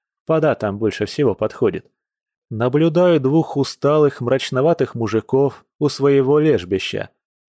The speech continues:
Один сидит на табурете, другой переминается у него за спиной. Офицеры. Не,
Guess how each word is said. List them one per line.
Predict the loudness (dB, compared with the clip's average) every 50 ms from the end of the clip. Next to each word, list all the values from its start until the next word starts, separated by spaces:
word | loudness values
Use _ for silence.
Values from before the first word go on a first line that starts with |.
| _ _ -8
Один | -6 -4 -2 0 0 0
сидит | 0 -2 -2 0 -2 -2 -2
на | -4 -4
табурете, | -2 -2 0 0 0 2 2 2 0 0 0 -2 -2 -2 _ _ _ _ _ -4
другой | 0 0 0 2 2 2 2 2 2 0
переминается | 0 0 0 0 0 -2 -2 0 0 2 2 0 0 0 0 0
у | 2
него | 2 2 0 0
за | 0 -2
спиной. | -4 -4 -2 -2 -2 0 -2 -4 -4 -6 -10 _ _ _ _ _ _ _ _ _ _
Офицеры. | -4 -2 -2 -2 0 -2 -2 -2 -2 -4 -2 -2 0 0 -2 -2 -6 -8 -8 _ _ _ _ _ _ _ _ _ _ _ _ _ _ -14
Не, | -12 -10 -6 -4 -2 0 0 0 0 0 -2 -4 -6 -12 -16 _